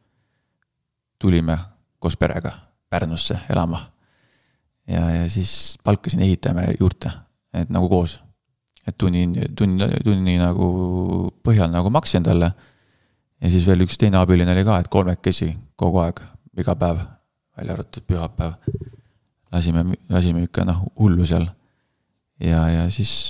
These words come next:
äh, ta sai niimoodi valmis, et jälle lendasin põhimõtteliselt järgmine päev, aga onuga veel paigaldasime seal elektrit, et mööblit sisse ei saanud. Ja ma pole seda korterit siiamaani veel näinud.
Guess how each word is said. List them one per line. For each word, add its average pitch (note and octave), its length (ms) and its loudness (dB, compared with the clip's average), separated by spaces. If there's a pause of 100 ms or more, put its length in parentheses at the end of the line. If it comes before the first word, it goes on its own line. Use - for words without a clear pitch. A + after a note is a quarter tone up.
(100)
äh, G2 440 2
ta A#2 120 0
sai D3 260 2
niimoodi C#3 340 2
valmis, A2+ 460 0
et F#2 140 -4 (340)
jälle F#2 280 2
lendasin F2+ 460 -2
põhimõtteliselt F#2 440 -2
järgmine F#2 280 0
päev, F#2 360 0
aga F2 220 -6 (760)
onuga F2+ 260 2
veel F#2 100 -2
paigaldasime F#2 600 0
seal F#2 180 -2
elektrit, F#2 580 -4 (640)
et E2+ 100 -6
mööblit A2+ 340 4
sisse - 280 0
ei E2 80 2
saanud. F2+ 280 -2 (880)
Ja E2 140 0
ma E2+ 100 4
pole F2+ 200 2
seda E2+ 140 -2
korterit F2+ 400 -2
siiamaani F2 600 0
veel F2 160 -4
näinud. - 380 -4